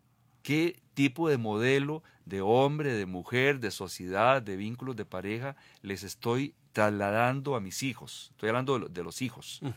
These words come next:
Speaker 1: Puede ser también las hijas. ¿Estoy repitiendo lo tradicional? ¿O estoy tratando de hacer nuevas formas alternativas, más sanas, más solidarias, más equitativas? Y yo creo que eso hay que aplicarlo también en la, en el aula universitaria.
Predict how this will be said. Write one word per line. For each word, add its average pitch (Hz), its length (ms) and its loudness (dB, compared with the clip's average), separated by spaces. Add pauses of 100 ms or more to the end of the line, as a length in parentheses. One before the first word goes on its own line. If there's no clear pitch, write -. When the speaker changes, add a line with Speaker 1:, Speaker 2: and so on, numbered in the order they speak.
(180)
Speaker 1:
Puede 104 160 -2
ser 120 100 -4
también 110 200 0
las 76 160 -6
hijas. - 340 -4 (920)
¿Estoy 143 180 0
repitiendo 151 540 2
lo 143 100 0
tradicional? 92 720 -6 (840)
¿O 107 80 -2
estoy 117 260 -2
tratando 127 500 2
de 120 100 0
hacer 117 400 -2
nuevas 120 480 0
formas 185 680 4 (480)
alternativas, 156 1040 0 (160)
más 107 260 -2
sanas, 147 520 6
más 104 180 -2
solidarias, 117 680 4
más 98 160 -8
equitativas? 131 760 -8 (380)
Y 120 140 2
yo 147 160 2
creo 175 180 4
que 165 320 2
eso 175 160 0
hay 165 80 2
que 185 60 -4
aplicarlo 165 460 0
también 170 320 -2
en 160 100 -2
la, 80 240 -4 (220)
en 104 180 -4
el 104 80 2
aula 175 180 10
universitaria. 117 760 -2